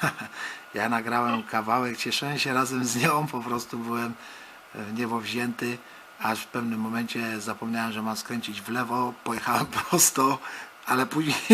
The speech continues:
<laughs> zablokowałem całe skrzyżowanie, pojechałem w lewo. Słuchajcie, żeby nie przeciągać, y, kobieta wyszła z swoją krzywdą. Nie oczekiwała, nie oczekiwała w zamian niczego.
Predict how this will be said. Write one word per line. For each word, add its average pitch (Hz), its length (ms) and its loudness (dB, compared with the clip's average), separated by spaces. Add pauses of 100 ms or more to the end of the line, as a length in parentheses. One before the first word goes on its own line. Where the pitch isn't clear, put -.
<laughs> - 20 0
zablokowałem 165 760 10
całe 151 240 6
skrzyżowanie, 123 640 2
pojechałem 104 560 -4
w 101 80 -10
lewo. 101 280 -6 (560)
Słuchajcie, 160 600 2 (800)
żeby 147 400 2 (640)
nie 131 100 0
przeciągać, 127 840 -2 (1000)
y, - 60 -4
kobieta 147 560 2
wyszła 127 680 2
z 110 40 -2
swoją 120 460 -2
krzywdą. 104 460 -4
Nie 110 80 -4
oczekiwała, 123 840 0
nie 113 140 0
oczekiwała 117 840 0 (260)
w 104 60 -10
zamian 113 340 -2
niczego. 107 480 -4